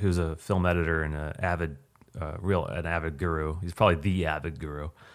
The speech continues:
I said, "What do you think? Can I come on board?" He's like, "Yeah, you should come on board. I'm there, and there's a whole bunch of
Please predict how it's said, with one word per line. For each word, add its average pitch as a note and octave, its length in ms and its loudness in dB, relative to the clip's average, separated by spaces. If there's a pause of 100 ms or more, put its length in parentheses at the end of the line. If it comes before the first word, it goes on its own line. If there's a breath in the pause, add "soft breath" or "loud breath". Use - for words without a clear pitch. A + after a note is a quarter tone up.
(380 loud breath)
I F#2 100 0
said, G2 180 2
"What A2 80 4
do A2 40 4
you G2 60 4
think? F2+ 180 2
Can E2 80 2
I D#2+ 40 0
come G2+ 160 0
on F#2+ 100 4
board?" G#2 140 4
He's G#2+ 100 -2
like, C#3 80 2
"Yeah, C#4 160 -4
you D#3+ 100 0
should A#2+ 160 -4
come G#2+ 120 -2
on F2+ 100 0
board. F2+ 240 0
I'm A#2+ 160 2
there, B2 360 4
and G#2+ 120 2
there's F2+ 140 4
a F#2 80 4
whole A#2 120 4
bunch A2 220 0
of F2+ 140 -2